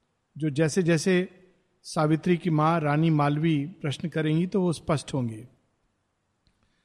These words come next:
किंतु एक समझदार व्यक्ति और एक साधारण व्यक्ति में यही उत-, अंतर होता है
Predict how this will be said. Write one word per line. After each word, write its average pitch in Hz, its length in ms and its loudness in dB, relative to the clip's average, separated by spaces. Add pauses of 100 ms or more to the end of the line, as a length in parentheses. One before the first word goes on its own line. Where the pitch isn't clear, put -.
(560)
किंतु 214 280 2
एक 247 200 4
समझदार 202 680 4 (680)
व्यक्ति 185 360 2
और 208 140 6
एक 202 120 4
साधारण 175 500 2
व्यक्ति 185 260 0
में 196 100 4
यही 175 240 6
उत-, - 440 -2
अंतर 170 320 2
होता 151 300 2
है 170 360 -4